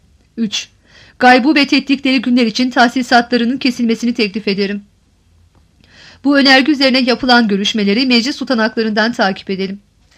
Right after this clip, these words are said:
Mehmet Şükrü Bey, Karahisar'ı sahip. Arkadaşlar, hepiniz hatırlarsınız ki biz harbin en buhranlı zamanında meclisin buradan kımıldamayarak ordunun arkasında bulunmasına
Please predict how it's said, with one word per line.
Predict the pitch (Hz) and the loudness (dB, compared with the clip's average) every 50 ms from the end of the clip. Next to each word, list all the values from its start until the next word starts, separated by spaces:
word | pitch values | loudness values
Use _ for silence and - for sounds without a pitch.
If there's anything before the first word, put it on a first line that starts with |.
| _ _ _ _ - | _ _ _ _ -2
Mehmet | 247 247 240 226 240 240 | 0 0 2 0 0 -2
Şükrü | - 247 240 - 226 202 | -4 -6 -6 -6 -6 -6
Bey, | 196 180 196 190 _ _ _ _ | -6 -6 -8 -10 _ _ _ _
Karahisar'ı | - 247 240 240 202 208 202 - 208 202 202 | -4 -2 0 0 -2 -4 -6 -8 -8 -8 -8
sahip. | 202 - 214 190 185 196 196 - _ _ _ _ _ _ - - - - - | -8 -6 -6 -6 -6 -6 -10 -14 _ _ _ _ _ _ -20 -20 -20 -4 0
Arkadaşlar, | 220 247 254 254 277 226 214 220 - - 233 202 196 202 - _ _ _ _ | 0 0 0 0 -2 -2 -2 -2 -2 -2 -2 -2 -2 -4 -8 _ _ _ _
hepiniz | 262 269 269 311 262 269 262 285 | -4 -2 -2 -2 -2 -2 -2 -4
hatırlarsınız | 220 - 269 220 247 233 233 240 - 226 202 202 202 | -2 -2 0 2 2 2 2 2 0 -4 -4 -4 -2
ki | - 269 226 | -4 -4 -2
biz | 247 247 - 294 | -2 -4 0 2
harbin | 247 233 247 240 233 | 2 2 2 2 0
en | 233 262 277 262 | 0 -2 -2 -2
buhranlı | 247 247 262 247 226 220 233 220 | -4 -2 0 0 0 0 -2 -2
zamanında | 202 202 190 190 190 190 190 190 190 214 214 240 - - - _ | -2 -2 -2 -4 -4 -4 -4 -4 -4 -4 -4 -4 -8 -12 -10 _
meclisin | 240 254 254 - 254 - 285 247 240 | 0 0 0 0 -2 -2 -2 -2 0
buradan | 254 277 269 233 247 233 226 | 0 0 0 2 2 2 0
kımıldamayarak | 233 - 233 226 220 233 240 226 214 214 208 208 220 214 - | 0 -2 -2 -2 0 0 0 0 0 0 0 0 0 0 0
ordunun | 240 240 240 233 240 269 269 | 0 0 2 0 -2 -2 0
arkasında | 262 226 233 - 247 240 - 233 226 226 185 | 0 0 2 0 -2 -4 -2 -2 -2 -2 -2
bulunmasına | 196 190 190 190 190 196 - - 208 202 214 | -4 -6 -6 -6 -6 -6 -6 -6 -4 -4 -4